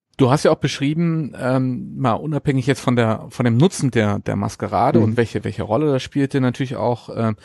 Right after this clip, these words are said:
Speaker 1: das Rollenspiel an sich nochmal dargelegt, ähm, vom Harlekin
Speaker 2: Mhm.
Speaker 1: bis, äh, bis zum, äh, k-, äh, tollpatschigen Knecht.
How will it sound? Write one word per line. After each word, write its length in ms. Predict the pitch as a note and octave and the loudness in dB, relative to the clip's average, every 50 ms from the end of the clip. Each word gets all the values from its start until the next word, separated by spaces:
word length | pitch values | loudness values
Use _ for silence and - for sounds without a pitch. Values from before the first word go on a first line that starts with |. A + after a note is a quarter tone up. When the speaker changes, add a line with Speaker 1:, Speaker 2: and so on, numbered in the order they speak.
| - - | -14 -4
Speaker 1:
das 220 | - A#2+ G#2+ G#2+ A2+ | -4 -4 -4 0 2
Rollenspiel 680 | A2+ B2+ C#3 D3+ D3 C3 - - _ - C#3+ C3 C3+ | 4 6 6 6 4 2 -2 -4 _ 2 4 4 4
an 240 | - G#2 A#2 A2 A2 | 2 2 2 2 0
sich 360 | G2+ A2 B2+ F3 F3+ - - _ _ | 2 2 2 2 2 0 -10 _ _
nochmal 340 | - G#2+ G2+ G2+ G2+ G2 | -6 -6 -6 -4 -6 -6
dargelegt, 800 | F#2+ G2+ G2 F#2+ G#2 A2 A#2+ B2+ B2 B2+ C3 C3 C3+ B2 _ _ - | -6 -6 -4 -4 -4 -4 -6 -6 -6 -4 -2 -2 -2 -4 _ _ -6
ähm, 240 | A2 A2 G#2+ A2 G#2+ | -4 -2 -2 -4 -2
vom 260 | - B2+ A#2+ A2+ A2 | -2 -2 -2 -2 -2
Harlekin 520 | A#2 G#2+ A#2+ B2+ A#2 A2+ A2+ A2+ C3+ C3 | -4 0 2 2 4 4 4 2 2 2
Speaker 2:
Mhm. 40 | B2 | 0
Speaker 1:
bis, 320 | B2 A#2+ - - - - | -4 -8 -10 -12 -8 -4
äh, 300 | C3 B2 A#2+ A#2 A#2 A#2 A2 - - - - - - - _ | -2 0 2 2 2 0 -2 -4 -16 -18 -18 -18 -20 -4 _
bis 220 | C3 B2+ - - | -2 -2 -2 -2
zum, 400 | - D3+ C3+ B2+ B2+ B2+ B2+ B2 | 0 2 4 4 4 4 4 4
äh, 240 | B2 A#2+ A#2 A2+ A2+ | 4 4 4 2 0
k-, 140 | _ - G#2+ G#2+ B2 A#2+ | _ 0 2 4 4 4
äh, 40 | A#2+ - | 2 2
tollpatschigen 760 | - C#3 C#3 C3+ - D3+ C#3 - - C3+ A#2+ B2+ B2 A#2 - | 2 2 2 4 2 0 0 0 -4 -4 -2 0 -2 -2 -4
Knecht. 460 | - - A#2+ A#2+ C3+ E3+ - - | -4 -2 2 2 2 2 0 -8